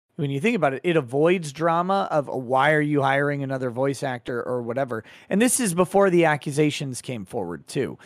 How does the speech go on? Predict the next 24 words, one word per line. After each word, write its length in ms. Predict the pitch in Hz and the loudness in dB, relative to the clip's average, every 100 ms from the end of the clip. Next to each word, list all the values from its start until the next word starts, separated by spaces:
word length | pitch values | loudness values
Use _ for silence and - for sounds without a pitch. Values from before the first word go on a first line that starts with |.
| - - | -20 -6
This 240 | - 180 196 | 0 2 2
is 140 | 160 | 4
almost 360 | 165 156 147 - | 4 4 2 2
like 180 | 147 135 | 2 2
a, 200 | 110 107 | -2 -2
a 60 | 135 | -4
shot 300 | - 156 151 | 0 2 2
across 380 | 143 139 120 - | 0 -2 -4 -6
the 100 | 120 | -4
bow 360 | 135 151 143 107 | 2 4 2 0
these 160 | 135 117 | -6 -6
people 260 | 139 123 | -8 -10
tried 260 | 120 131 110 | -6 -6 -6
to 60 | 107 | -6
do. 320 | 143 151 92 - - - | -2 -2 -4 -12 -20 -4
Can 160 | 185 | 0
we 100 | 160 | 0
take 300 | 147 165 165 | 2 2 2
him 180 | - 147 | 0 0
out 220 | 135 120 | 0 -2
professionally? 880 | - 123 156 156 - 127 104 76 - _ _ _ _ - | -6 0 2 2 0 -8 -8 -10 -14 _ _ _ _ 0
No, 460 | 170 170 90 - _ _ | 2 4 2 -6 _ _
didn't 320 | - 147 135 127 | 0 0 0 0
work. 440 | 165 147 - | 2 2 -2